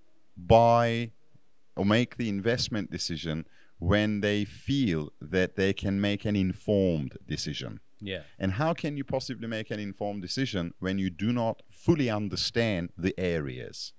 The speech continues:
Speaker 2: Mm-hmm.
Speaker 1: Why do you wanna buy in, I don't know,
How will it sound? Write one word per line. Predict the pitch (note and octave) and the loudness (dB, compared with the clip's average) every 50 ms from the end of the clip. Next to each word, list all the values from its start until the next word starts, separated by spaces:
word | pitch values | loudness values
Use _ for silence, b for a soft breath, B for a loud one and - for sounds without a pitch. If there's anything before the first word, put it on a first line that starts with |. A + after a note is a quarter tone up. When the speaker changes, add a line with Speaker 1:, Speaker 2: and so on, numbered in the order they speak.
| - - - - - - - - - - | -20 -20 -20 -20 -20 -20 -20 -20 -18 -16
Speaker 2:
Mm-hmm. | G2+ F2 D#2+ F2+ E2+ E2 - - - | -16 -16 -16 -16 -18 -20 -20 -14 -10
Speaker 1:
Why | F2+ E2+ G2 A#2 C3 C#3+ D3 D#3 D#3+ E3 D#3 | 0 6 8 8 8 10 8 8 6 6 4
do | - - C3 | 2 2 2
you | C3+ B2+ | 2 2
wanna | A#2+ A#2+ A#2+ A#2 | 4 2 2 2
buy | G#2+ A2+ A2 G#2+ G#2+ G#2+ | 4 4 4 6 6 4
in, | G#2+ G#2+ G#2 G#2 G2+ - - | 2 2 2 0 0 0 2
I | - F#2 | 2 4
don't | G2 F#2 D2+ | 4 4 4
know, | C#2+ D2 D2+ | 2 0 0